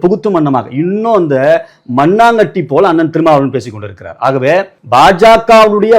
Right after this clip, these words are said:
வாஜ்பாய் கூட்டணியில் தான் இவர் ஜெயித்தார் என்பதை அண்ணன் திருமாவளவன் மறந்துவிடக் கூடாது. இன்னும் காணொளி காட்சிகள் இருக்கிறது. தாமரை சின்னத்துக்கு திராவிட முன்னேற்ற கழகமும்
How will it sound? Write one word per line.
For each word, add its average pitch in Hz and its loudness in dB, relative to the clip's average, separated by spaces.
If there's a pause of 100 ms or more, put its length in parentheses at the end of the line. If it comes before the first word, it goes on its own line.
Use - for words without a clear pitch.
வாஜ்பாய் 214 2
கூட்டணியில் 208 -2
தான் 254 4 (160)
இவர் 165 0
ஜெயித்தார் 233 2
என்பதை 208 2 (120)
அண்ணன் 180 -2
திருமாவளவன் 202 0 (340)
மறந்துவிடக் 185 2
கூடாது. 143 4 (600)
இன்னும் 233 -2 (100)
காணொளி 196 4
காட்சிகள் 170 0
இருக்கிறது. 151 0 (460)
தாமரை 233 4 (100)
சின்னத்துக்கு 220 -4 (480)
திராவிட 214 4
முன்னேற்ற 220 2
கழகமும் 202 2